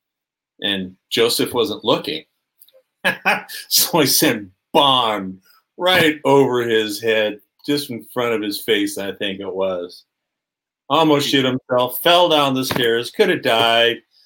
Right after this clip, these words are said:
I would have felt bad after I stopped laughing.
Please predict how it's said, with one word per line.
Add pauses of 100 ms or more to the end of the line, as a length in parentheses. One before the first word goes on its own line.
(340)
I
would
have
felt
bad
after
I
stopped
laughing.